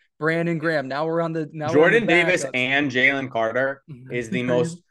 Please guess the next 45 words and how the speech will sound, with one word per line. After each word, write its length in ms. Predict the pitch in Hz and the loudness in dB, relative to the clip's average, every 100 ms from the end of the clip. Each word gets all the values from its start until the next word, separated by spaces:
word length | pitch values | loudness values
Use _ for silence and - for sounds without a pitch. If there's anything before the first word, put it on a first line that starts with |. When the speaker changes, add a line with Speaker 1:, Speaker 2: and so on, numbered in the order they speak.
| _ _ | _ _
Speaker 2:
like, 200 | - - | -2 0
the 100 | 139 156 | 0 -4
Speaker 1:
fucking 80 | |
Speaker 2:
fact 280 | - 131 135 | 0 -2 0
Speaker 1:
kidding 120 | 170 | -4
Speaker 2:
that 40 | 170 | -4
they 100 | 180 | -2
got 320 | 175 139 107 | -2 -4 -6
both 320 | 117 117 123 135 | -2 -2 -2 -6
of 100 | 123 | -8
those 220 | 127 120 | -6 -6
players 540 | - 110 104 113 120 | -8 -6 -4 -4 -4
in 240 | 123 117 104 | -8 -12 -8
back-to-back 580 | 104 107 - 117 113 - | -4 -4 -6 -4 -4 -6
years 500 | 104 101 104 110 - _ _ - | -8 -4 -4 -6 -12 _ _ -4
that 200 | 120 107 | -2 -2
would, 200 | 107 107 | -4 -6
like, 200 | 110 98 | -6 -4
just 300 | 120 - _ | -8 -10 _
fell 280 | 110 104 113 | -2 0 -2
to 120 | 135 | -4
them 320 | 123 123 127 | -6 -4 -6
in 200 | 120 110 110 | -8 -10 -12
the 60 | |
draft 500 | 98 95 95 107 131 _ _ _ _ | -6 -2 0 -2 -6 _ _ _ _
is 320 | 131 131 123 | -4 -4 -4
the 200 | 113 131 | -6 -4
most 440 | 131 120 120 127 127 | -4 -4 -4 -6 -12
absurd 520 | 113 - 120 117 107 | -12 -2 0 0 -2
thing 220 | 113 104 | -8 -6
that's 140 | 98 98 | -8 -8
ever 240 | 98 95 | -6 -4
happened. 420 | 92 85 85 80 - | -2 -4 -6 -18 -10
Like, 320 | 123 117 98 - | -2 0 -2 -6
it, 280 | 113 123 - | -8 -8 -2
Speaker 1:
And 180 | 226 220 | 0 2
Speaker 2:
it 20 | |
Speaker 1:
one 140 | 233 240 | 0 -2
of 60 | |
them 140 | 240 233 | -2 -2
can't 200 | 233 226 | -4 -4
even 180 | 214 | -6
start 300 | 185 226 226 | -6 -2 -2
because 220 | 190 175 170 | -2 -6 -4
there's, 220 | 185 | -6